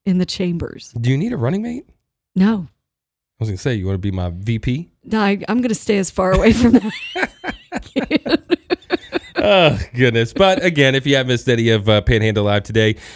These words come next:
Speaker 2: uh, we've been talking about, of course, uh, Mayor Harriet Johnson's, uh, viewing, uh, and funeral, which the viewing is today from three to five P M is the first, uh, I guess, block, and six to eight P M is the second,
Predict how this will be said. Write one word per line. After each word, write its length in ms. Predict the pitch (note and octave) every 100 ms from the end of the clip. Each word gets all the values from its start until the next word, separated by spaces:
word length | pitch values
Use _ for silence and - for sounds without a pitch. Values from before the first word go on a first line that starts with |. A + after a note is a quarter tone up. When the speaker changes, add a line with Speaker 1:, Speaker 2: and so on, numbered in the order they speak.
| -
Speaker 2:
uh, 180 | C3 B2+
we've 140 | C#3+
been 100 | C#3 C3
talking 240 | C#3+ A#2+
about, 240 | B2+ A#2+
of 120 | G2 -
course, 380 | B2+ A#2 -
uh, 480 | A#2 G#2+ G2+ G2 F2
Mayor 400 | G2+ A#2 B2 A#2
Harriet 300 | G#2+ A#2+ A2
Johnson's, 520 | F#2 A2+ A2 A2 G2+ G2+
uh, 140 | G2+
viewing, 400 | G2+ C#3+ C#3 B2+ - - -
uh, 40 |
and 300 | A#2 G#2+ G#2+
funeral, 300 | - D3+ C#3+
which 100 | A#2+
the 100 | -
viewing 300 | A2 B2+ C3
is 140 | A2+ -
today 340 | G#2+ A2+ A#2+
from 160 | A#2+ G#2
three 160 | C3+
to 60 | B2
five 280 | A#2+ A2 G2+
P 220 | A#2 A2
M 200 | G#2+ G#2+
is 180 | G#2 G2
the 80 | G2
first, 480 | - C#3+ B2 -
uh, 320 | G2+ G#2+ G2+ F#2 -
I 80 | -
guess, 160 | G2+ F#2+
block, 460 | G#2+ G#2 G2 G2+
and 120 | G#2+ F#2
six 220 | C#3+ -
to 80 | A#2+
eight 200 | A2+ G#2
P 160 | A2
M 100 | G2+
is 100 | G2
the 80 | F#2+
second, 380 | - C3+ A#2+ A2+